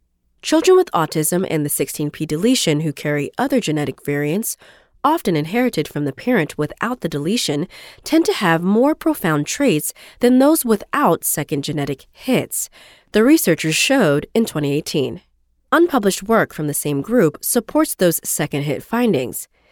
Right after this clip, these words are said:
In an analysis of a hundred thirteen families with the deletion, carrier parents tended to have different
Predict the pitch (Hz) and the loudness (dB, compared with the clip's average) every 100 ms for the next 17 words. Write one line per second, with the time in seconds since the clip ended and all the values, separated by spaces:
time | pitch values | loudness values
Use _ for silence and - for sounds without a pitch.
0 | _ _ 214 226 247 262 294 349 - 165 | _ _ 2 4 4 4 2 0 2 2
1 | 165 - 170 165 214 262 285 240 220 - | 0 -2 -2 -2 -2 -2 -2 -2 -4 -2
2 | 233 - 147 147 143 - 135 139 147 185 | -4 -2 -2 0 -2 -4 -8 -6 -4 -2
3 | 254 - 135 151 - - - _ - 294 | -2 0 -2 -4 -10 -20 -20 _ -2 0
4 | 330 262 175 156 160 - - 247 254 254 | 2 0 -2 -2 -2 -6 -6 -6 -4 -4
5 | 247 254 226 285 285 311 | -4 -6 -2 -4 -2 -2